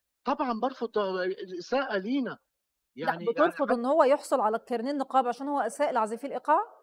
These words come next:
Speaker 1: طبعًا انا طلبت شطب وما مشيتش بالنقابه
Speaker 2: مم.
Speaker 1: الا ما اتشطب.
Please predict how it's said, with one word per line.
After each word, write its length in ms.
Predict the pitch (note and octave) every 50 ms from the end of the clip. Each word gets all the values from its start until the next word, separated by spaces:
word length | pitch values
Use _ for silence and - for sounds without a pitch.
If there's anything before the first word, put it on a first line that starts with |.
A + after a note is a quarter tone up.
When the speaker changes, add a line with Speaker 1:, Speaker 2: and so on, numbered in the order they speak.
| _ _ _ _
Speaker 1:
طبعًا 280 | A#3+ C4+ D4+ D#4 C4+ A#3+
انا 220 | A3 G3 F#3+ F#3+
طلبت 380 | F#3 - G#3 A3+ D4 D4 - A3+
شطب 340 | - - A#3+ C#4+ C#4+ - F#3
وما 160 | F3+ E3+ E3
مشيتش 320 | E3+ - - C4+ - -
بالنقابه 420 | C4 G#3+ G3 F3+ F3 - A3+ A#3+ B3+
Speaker 2:
مم. 60 | A#3
Speaker 1:
الا 80 | G#3+ G3
ما 60 | E3
اتشطب. 360 | E3 - - A3+ C4 - D#3